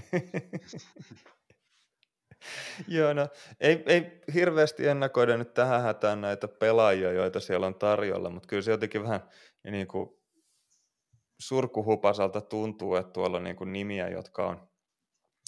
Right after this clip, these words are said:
ollut, tota, rankingia ykkösenä heilumassa, James Wiseman ja Anthony Edwards, ja, ää, atleettisia kavereita, joista kummankin, niin kuin, se miinus on se, että ei, there's no feel for the game, eli ei osaa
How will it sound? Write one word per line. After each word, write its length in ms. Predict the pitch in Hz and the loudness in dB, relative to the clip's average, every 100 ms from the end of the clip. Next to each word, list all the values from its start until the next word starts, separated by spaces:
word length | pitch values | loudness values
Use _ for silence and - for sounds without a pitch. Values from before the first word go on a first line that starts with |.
| - | -8
ollut, 340 | 107 101 95 | -6 -4 -6
tota, 380 | 92 92 92 90 - _ _ _ | -8 -6 -6 -6 -8 _ _ _
rankingia 680 | - 104 104 - 95 95 92 | -2 0 0 -4 -8 -6 -4
ykkösenä 580 | 98 101 - 95 92 87 | -4 -6 -8 -6 -8 -8
heilumassa, 680 | 101 101 101 - 95 - 98 | -4 -4 -4 -6 -8 -10 -8
James 280 | 98 98 101 | -6 -6 -6
Wiseman 480 | 95 95 - 92 92 | -4 -4 -4 -6 -4
ja 160 | 92 95 - | -4 -6 -6
Anthony 440 | 98 92 95 92 | -6 -6 -8 -6
Edwards, 500 | 101 92 98 98 - | -6 -6 -8 -8 -6
ja, 160 | 95 92 _ _ _ _ _ _ _ - | -6 -6 _ _ _ _ _ _ _ -14
ää, 260 | 85 87 - _ 92 - _ _ - | -10 -10 -10 _ -20 -20 _ _ -4
atleettisia 680 | 107 - 101 98 90 98 | -2 0 -4 -4 -6 -8
kavereita, 580 | 95 104 98 92 92 - | -4 -2 -2 -2 -4 -6
joista 300 | - 82 - | -8 -8 -12
kummankin, 540 | - 98 98 76 - 87 | -10 -8 -6 -8 -10 -10
niin 140 | 92 | -12
kuin, 100 | - | -12
se 120 | - | -12
miinus 540 | 95 101 101 95 95 - | -8 -6 -6 -8 -10 -10
on 140 | 90 | -10
se, 300 | - 90 101 | -6 -4 -4
että 160 | - - | -8 -6
ei, 240 | 98 92 92 - _ _ - _ - - - _ _ - 107 | -4 -4 -8 -14 _ _ -20 _ -20 -20 -20 _ _ -20 -6
there's 220 | 113 107 | -4 -2
no 140 | 104 | -4
feel 340 | 104 - 107 98 | -4 -2 -2 -2
for 260 | - 95 | -4 -6
the 100 | 98 | -6
game, 440 | 92 104 98 101 101 | -8 -6 -6 -8 -10
eli 160 | 95 | -6
ei 160 | 98 107 | -6 -6
osaa 420 | 104 92 92 | -6 -6 -8